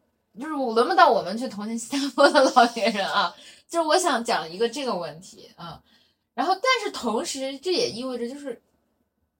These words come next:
就是在新加坡你确实要工作很久很久，而且我在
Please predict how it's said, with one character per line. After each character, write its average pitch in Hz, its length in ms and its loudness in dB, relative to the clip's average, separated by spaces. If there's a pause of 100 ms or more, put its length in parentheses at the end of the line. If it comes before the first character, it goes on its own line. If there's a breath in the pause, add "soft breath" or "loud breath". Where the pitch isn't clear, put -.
(880)
就 240 160 -12
是 285 60 -8
在 339 80 -6
新 330 140 -6
加 330 60 -4
坡 330 120 -4
你 262 80 -2
确 277 160 -4
实 262 80 -6
要 247 100 -4
工 254 180 -8
作 254 100 -4
很 202 480 -8
久 214 200 -12
很 185 240 -10
久， - 200 -20 (600 loud breath)
而 277 100 -4
且 339 80 0
我 285 120 2
在 208 240 -6